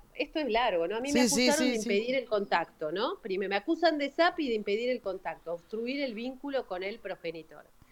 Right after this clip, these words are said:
Speaker 1: Entonces, me elevan a juicio,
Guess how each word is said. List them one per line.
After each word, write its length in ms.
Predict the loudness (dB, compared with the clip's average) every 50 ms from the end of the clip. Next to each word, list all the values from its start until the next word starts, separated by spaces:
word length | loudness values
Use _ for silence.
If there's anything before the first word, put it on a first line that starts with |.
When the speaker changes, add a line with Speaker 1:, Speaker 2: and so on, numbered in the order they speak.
| -20 -20 -20 _ -2 2
Speaker 1:
Entonces, 600 | 2 4 4 4 4 4 4 2 0 0 -2 -8
me 320 | -12 -10 -8 -4 -2 0 4
elevan 340 | 4 4 4 4 2 2 0
a 60 | -2
juicio, 640 | 0 2 2 2 2 2 0 0 0 2 2 0 -4